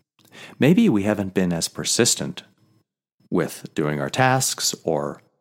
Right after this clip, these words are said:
completing our habits that support us, or that the love, the emotional drive we originally had isn't as strong. It's not compelling us to do the work.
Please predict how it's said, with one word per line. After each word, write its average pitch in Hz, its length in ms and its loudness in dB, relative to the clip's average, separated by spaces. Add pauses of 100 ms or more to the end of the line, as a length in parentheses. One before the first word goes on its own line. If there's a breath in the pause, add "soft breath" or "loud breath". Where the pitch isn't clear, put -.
(140)
completing 85 680 -2 (540 soft breath)
our 78 100 0
habits - 640 0
that - 140 -6
support 117 380 0
us, - 280 -4 (600 loud breath)
or 120 280 6
that - 400 0
the 110 160 0
love, 95 840 -2 (720)
the 107 100 0
emotional 113 480 0
drive 170 680 0
we 87 300 -4
originally 143 400 0
had 78 280 -4 (140)
isn't 269 320 0 (760)
as 156 120 2
strong. - 600 0 (160)
It's - 140 -6
not 165 220 0
compelling 170 480 4
us 95 140 0
to - 120 -12
do 123 180 2
the 110 100 2
work. 202 420 -2